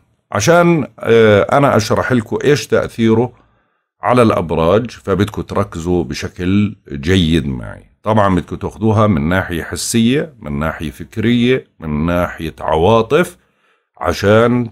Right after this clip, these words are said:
تنطبق عليكم. أم نيجي أول إشي على برج الحمل.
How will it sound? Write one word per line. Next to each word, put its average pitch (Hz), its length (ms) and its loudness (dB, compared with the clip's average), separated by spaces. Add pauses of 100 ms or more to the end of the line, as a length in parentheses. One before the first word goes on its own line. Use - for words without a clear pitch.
تنطبق 107 540 0
عليكم. 67 340 -8 (460)
أم 143 280 0
نيجي 165 380 4
أول 98 300 4
إشي 123 500 2
على 98 460 2
برج 78 340 -2
الحمل. 67 500 -8